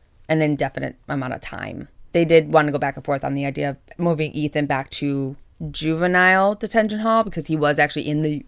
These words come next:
adult prison, and something about, like, laws that he technically shouldn't have been there for what he was able to hear or something along that lines. Again, not getting into it.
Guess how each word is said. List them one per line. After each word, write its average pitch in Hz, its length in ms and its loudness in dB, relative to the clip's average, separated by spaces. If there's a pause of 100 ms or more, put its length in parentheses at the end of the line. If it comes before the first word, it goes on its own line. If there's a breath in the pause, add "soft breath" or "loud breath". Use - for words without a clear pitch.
(120)
adult 139 400 0
prison, 156 560 0 (340 loud breath)
and 156 180 2
something 151 420 0
about, 143 280 -4
like, 139 300 -4 (160)
laws 139 460 -4
that 135 180 -4
he 135 220 -10
technically 139 580 -8
shouldn't 139 340 -8
have 135 120 -12
been 143 240 -2
there 139 460 -2 (320 soft breath)
for 147 140 -2
what 139 220 -2
he 147 120 -6
was 135 140 -2
able 135 160 -6
to 139 80 -12
hear 139 720 -4
or 139 100 -6
something 139 400 -8
along 135 300 -4
that - 160 -8
lines. 147 480 -4 (420 soft breath)
Again, 143 300 0
not 131 200 -8
getting 135 260 -8
into 139 300 -6
it. 139 280 -8